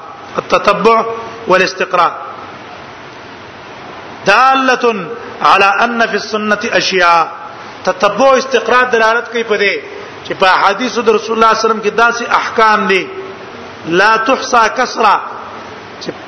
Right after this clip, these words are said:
د شماروالي د وجنه راګیریږي نه، ډیروالي د وجنه، ډیروالي د وجنه راګیریږي نه، لم ينص عليها في القرآن، په قرآن کې سره ذکر شوی نه دي، او محمد رسول الله صلی الله علیه وسلم هغه موږ ته بیان کړی دی،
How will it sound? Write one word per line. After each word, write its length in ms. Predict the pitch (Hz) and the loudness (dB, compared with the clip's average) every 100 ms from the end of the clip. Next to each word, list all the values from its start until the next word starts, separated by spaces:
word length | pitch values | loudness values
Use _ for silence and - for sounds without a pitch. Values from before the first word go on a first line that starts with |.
| - | -4
د 60 | 175 | -2
شماروالي 680 | - 196 196 202 240 254 247 | 0 2 2 4 2 2 2
د 60 | |
وجنه 300 | 247 247 247 | 0 0 -2
راګیریږي 640 | 233 226 196 226 269 240 247 | -2 -2 -4 -2 -2 -2 -2
نه، 80 | 233 196 | -2 0
ډیروالي 360 | 226 233 262 254 | 2 4 2 2
د 80 | |
وجنه، 380 | 254 254 226 214 170 - - - - - - - - - | 0 0 0 0 -2 -6 -18 -20 -20 -18 -16 -16 -12 -2
ډیروالي 600 | 190 190 185 214 254 254 | 0 2 4 4 2 2
د 60 | |
وجنه 380 | 226 247 233 233 | 2 0 0 -2
راګیریږي 680 | 220 208 180 208 262 254 240 | -2 -4 -4 -4 -2 -2 0
نه، 220 | 226 202 - - - - - - | 2 2 0 -10 -16 -16 -6 0
لم 140 | 185 | 2
ينص 340 | 196 220 226 233 | 2 0 0 0
عليها 460 | 202 214 214 214 | 2 0 -2 -4
في 120 | 202 | -4
القرآن، 440 | 202 202 185 180 175 139 - - - - - - | -8 -4 0 0 0 -6 -14 -16 -16 -16 -18 -8
په 60 | 175 | -4
قرآن 360 | 156 202 233 226 | 2 4 4 2
کې 100 | 214 | -2
سره 320 | - 247 247 | 0 2 2
ذکر 300 | 185 208 208 | -2 -2 -2
شوی 280 | - 233 226 | 0 0 0
نه 140 | 202 | 0
دي، 180 | 180 147 - - 165 | -2 -4 -8 -6 0
او 80 | |
محمد 420 | 180 147 220 226 208 | 0 2 2 2 2
رسول 240 | 190 214 | 0 0
الله 180 | 202 208 | 2 2
صلی 100 | 190 | 2
الله 140 | 175 | 0
علیه 20 | 202 | 2
وسلم 200 | 240 247 - - - - - | 4 0 -6 -10 -14 -6 0
هغه 160 | 175 | 2
موږ 200 | 202 214 | 2 0
ته 80 | 196 | 2
بیان 280 | 196 190 180 165 | 4 2 2 -2
کړی 200 | 185 175 | -2 0
دی، 120 | 170 | -2